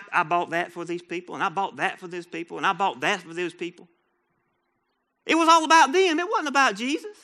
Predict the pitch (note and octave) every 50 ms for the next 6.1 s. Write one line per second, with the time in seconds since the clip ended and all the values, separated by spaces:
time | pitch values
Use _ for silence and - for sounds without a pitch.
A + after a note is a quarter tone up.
0 | _ _ _ _ _ _ _ _ _ _ - C4 F4 F#4 G4 D#4+ D#4 - E4 D#4+
1 | D#4+ D#4+ D#4+ D4 C#4+ C#4+ D4 D#4 D#4+ C#4+ A#3 A#3 C4 D#4 F#4 - D#4+ F4 F#4+ F#4+
2 | F4+ - C#4+ B3 A#3 G3+ D#3 - - _ _ _ _ _ _ _ _ _ _ _
3 | _ _ _ _ _ _ _ _ _ _ _ _ _ _ _ _ _ _ _ _
4 | _ _ _ _ _ _ _ _ _ _ _ _ _ _ _ _ _ _ _ _
5 | _ _ _ _ _ _ - G4 D4+ A#4 G#4+ E4+ F#4+ C4 B3 - E4+ D4+ C#4+ A3
6 | D3+